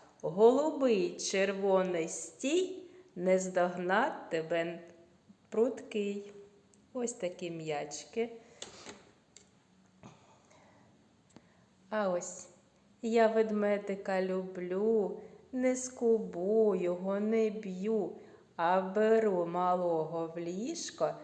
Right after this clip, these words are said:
пригорну і вкрию ніжки. Заспіваю: люлі, люлі,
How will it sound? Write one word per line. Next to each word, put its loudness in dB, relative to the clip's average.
пригорну 2
і -4
вкрию -2
ніжки. -8
Заспіваю: 0
люлі, -2
люлі, -2